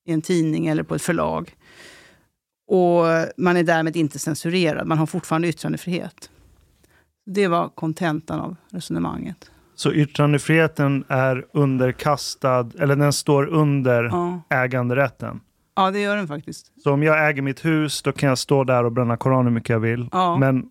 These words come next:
Speaker 2: om jag ställer mig på Mynttorget eller vart, eller utanför Turkiets ambassad, det är ju offentlig mark.
Speaker 1: Ja, vi tolkar ju det här som att det här ska då, alltså på, på gator och torg så ska det vara,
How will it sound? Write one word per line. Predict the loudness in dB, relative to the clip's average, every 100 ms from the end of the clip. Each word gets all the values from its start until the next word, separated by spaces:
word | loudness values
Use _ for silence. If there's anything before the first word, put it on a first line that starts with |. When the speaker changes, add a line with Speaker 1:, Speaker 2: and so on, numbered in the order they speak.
| _
Speaker 2:
om | 2
jag | 2
ställer | 2 0 2
mig | 0 0
på | 2
Mynttorget | 4 2 -2 -2 2 2 2 -2 -4
eller | -2 0
vart, | 0 -2 -4
eller | 2 2
utanför | 2 0 -2
Turkiets | -2 0 0 -2 -2
ambassad, | -2 0 0 -2 -6 _ _ _ _ _ 0
det |
är | 4
ju | 4
offentlig | 2 -2 0 2 2 2 -2
mark. | -2 -6 -12 -2
Speaker 1:
Ja, | 2 2 2
vi | 0
tolkar | 0 0 0 -2 -2 0
ju | 2 0 -4 -18 -20 -20 _
det | -2 2
här | 2 2
som | 0 -2
att | -4 -8 -20 -20 _ _ _ _ _ _ _ _ _ _ _ -6
det | 0
här | 2 0
ska | -2 -4
då, | -4 -4
alltså | -4 -6
på, | -6
på | -2
gator | 0 0 -2 -6
och | -4
torg | 0 2 2 0 -4
så | -6 -10
ska | -6 -2
det | -2
vara, | 0 0 0